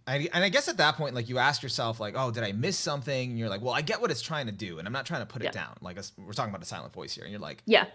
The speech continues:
Speaker 1: "I appreciate the message. I appreciate what it's trying to do. Definitely did it really well in that regard." But I walked away from it feeling like, "Okay, that was good." Uh, versus, you know, when I initially watched Your Name,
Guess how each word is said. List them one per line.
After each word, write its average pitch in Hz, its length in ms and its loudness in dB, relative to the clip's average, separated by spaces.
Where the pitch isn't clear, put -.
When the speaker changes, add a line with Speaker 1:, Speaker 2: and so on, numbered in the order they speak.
Speaker 1:
"I 165 100 6
appreciate 180 540 0
the 165 60 -4
message. 117 640 -2
I 104 60 -8
appreciate 143 580 -4
what 110 180 -4
it's 101 80 -8
trying 110 220 -6
to 98 80 -6
do. 120 560 2
Definitely 127 600 0
did 151 180 4
it 135 80 2
really 127 220 2
well 117 240 4
in 113 80 2
that 110 140 0
regard." 117 640 4
But 117 120 0
I 113 100 6
walked 147 320 4
away 135 240 4
from 131 180 -4
it 117 140 -4
feeling 127 180 -4
like, 113 180 -2
"Okay, 208 380 4
that 170 180 2
was 156 120 2
good." 110 320 -2
Uh, 120 100 -2
versus, 117 760 0
you 123 100 -2
know, 104 140 -2
when 110 100 -2
I 107 60 0
initially 147 420 2
watched 127 320 2
Your 123 100 -4
Name, 113 420 0